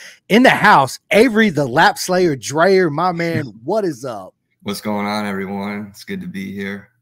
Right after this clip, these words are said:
Speaker 1: Oh, man. Yeah, dude. L-, l-, like I said, we, I had you on before with Juju, uh, which was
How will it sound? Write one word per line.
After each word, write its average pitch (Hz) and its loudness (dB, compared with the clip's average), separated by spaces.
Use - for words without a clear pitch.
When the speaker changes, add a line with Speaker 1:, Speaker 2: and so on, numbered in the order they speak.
Speaker 1:
Oh, 98 -18
man. 107 -12
Yeah, 131 -6
dude. 131 -8
L-, 135 -6
l-, 151 -8
like 180 -4
I 185 -2
said, 160 -2
we, 170 -4
I 143 -2
had 165 -4
you 165 -4
on 160 -6
before 147 -4
with 139 -8
Juju, 123 -8
uh, 110 -6
which 117 -10
was 104 -10